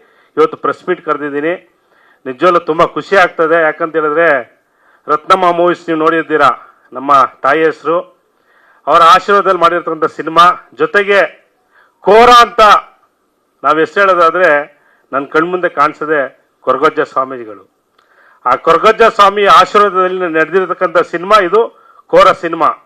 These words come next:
So ಈ ಸಿನಿಮಾ already ನಿಮ್ಗೆ ಗೊತ್ತು, ಅಶೋಕ್ ಹೋಟೆಲಲ್ಲಿ ಟೀಸರ್ ರಿಲೀಸ್ ಮಾಡಿದೆ, ನಮ್ಮ ಧ್ರುವ ಸರ್ಜಾ ಅವ್ರು ಬಂದು ಮಾಡಿದ್ರು. ಮತ್ತೆ ಟೌನ್ ಹಾಲ್‌ನಲ್ಲಿ ಒಂದು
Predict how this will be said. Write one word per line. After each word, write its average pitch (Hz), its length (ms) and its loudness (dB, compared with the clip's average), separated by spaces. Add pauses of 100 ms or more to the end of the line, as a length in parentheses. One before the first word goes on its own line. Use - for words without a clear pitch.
(1200)
So 196 120 -2
ಈ 202 220 -6
ಸಿನಿಮಾ 220 640 0 (300)
already 190 500 2
ನಿಮ್ಗೆ 175 200 -6
ಗೊತ್ತು, 190 600 -6 (380)
ಅಶೋಕ್ 156 320 0
ಹೋಟೆಲಲ್ಲಿ 175 360 2
ಟೀಸರ್ 175 360 0
ರಿಲೀಸ್ 165 220 -6
ಮಾಡಿದೆ, 156 600 -4
ನಮ್ಮ 139 160 -6
ಧ್ರುವ 139 240 0
ಸರ್ಜಾ 151 260 -4
ಅವ್ರು 143 140 -6
ಬಂದು 139 200 -10
ಮಾಡಿದ್ರು. 135 640 -6 (540)
ಮತ್ತೆ 156 240 0
ಟೌನ್ 185 300 2
ಹಾಲ್‌ನಲ್ಲಿ 180 360 2
ಒಂದು 160 600 -2